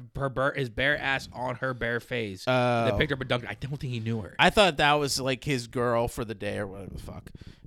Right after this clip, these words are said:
Speaker 2: But there's other people in the pool, too.
Speaker 1: Yeah.
Speaker 2: And then you just see A B expose his junk out of the pool water. And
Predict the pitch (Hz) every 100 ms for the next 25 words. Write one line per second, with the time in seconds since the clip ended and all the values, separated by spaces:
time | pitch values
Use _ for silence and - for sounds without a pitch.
0 | - 147 143 165 - 175 175 - - 196
1 | - 139 123 131 113 - 151 120 82 -
2 | - _ _ - 175 123 110 104 95 -
3 | _ _ _ 160 165 160 151 127 139 240
4 | 254 196 160 156 - 147 147 131 143 135
5 | 151 139 - - 143 131 127 104 113 139
6 | 147 135 131 131 117 143 135 139 143 143
7 | 151 180 - - - - - 156 151 147
8 | 143 139 127